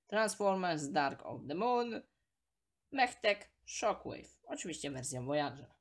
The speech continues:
Tradycji stało się zadość, po jego prawej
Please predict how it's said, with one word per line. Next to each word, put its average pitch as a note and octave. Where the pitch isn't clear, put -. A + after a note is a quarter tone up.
Tradycji A#3
stało F3+
się -
zadość, G#3+
po D4+
jego F3+
prawej G3+